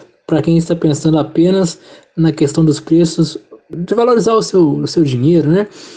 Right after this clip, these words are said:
Só deixando claro, a meta pra esse ano é uma inflação de quatro por cento, Palazzi. E com essa meta,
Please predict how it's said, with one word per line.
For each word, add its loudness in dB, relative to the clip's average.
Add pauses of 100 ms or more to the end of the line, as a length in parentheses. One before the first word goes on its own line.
(300)
Só 0
deixando 0
claro, 0 (340)
a -2
meta 0
pra 0
esse -2
ano 0
é -2
uma 0
inflação -2
de -6
quatro -4
por -2
cento, -4
Palazzi. -10 (360)
E 0
com -2
essa -2
meta, 0